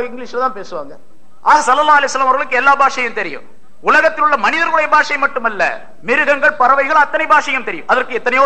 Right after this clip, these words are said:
சான்றுகள் இருக்கின்றன, ஏராளமான சம்பவங்கள் இருக்கின்றன. ஆக அந்த மான் ரிப்போர்ட் செய்தது, "யா ரசூலல்லாஹ், ஒரு மே-, வா-, ஒரு வேடன் என்னை பிடித்து கொண்டு வந்து இங்கே கட்டி வைத்து விட்டான் வேட்டையாடி, எனக்கு ஒரு குட்டி இருக்கின்றது,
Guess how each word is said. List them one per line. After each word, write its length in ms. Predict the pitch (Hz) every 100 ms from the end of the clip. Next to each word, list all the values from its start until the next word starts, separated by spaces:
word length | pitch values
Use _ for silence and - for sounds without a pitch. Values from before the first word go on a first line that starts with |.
| 269
சான்றுகள் 420 | 226 262 254 247 226
இருக்கின்றன, 340 | 220 196 185 185
ஏராளமான 400 | 214 220 208 214
சம்பவங்கள் 500 | - 226 247 247 196
இருக்கின்றன. 340 | 175 151 123 - - - -
ஆக 100 | 285 320
அந்த 160 | 269 202
மான் 360 | 214 311 311
ரிப்போர்ட் 440 | 247 240 302 302 -
செய்தது, 320 | 269 226 156 - - -
"யா 100 | 262
ரசூலல்லாஹ், 460 | 277 277 254 254 294
ஒரு 80 | 247 202
மே-, 180 | 254 233
வா-, 260 | 202 269 220 196 208
ஒரு 80 | 196
வேடன் 320 | 254 294 262
என்னை 200 | 247 240 147 - - - -
பிடித்து 280 | 277 302 277
கொண்டு 200 | 262 262
வந்து 160 | 254 254
இங்கே 140 | 233
கட்டி 240 | 214 214
வைத்து 220 | 262 240 226
விட்டான் 320 | 214 220 190
வேட்டையாடி, 500 | 220 226 208 190 165 220 240 - - -
எனக்கு 180 | 190 269
ஒரு 120 | 262 240
குட்டி 180 | 240 320 294
இருக்கின்றது, 460 | 269 240 220 180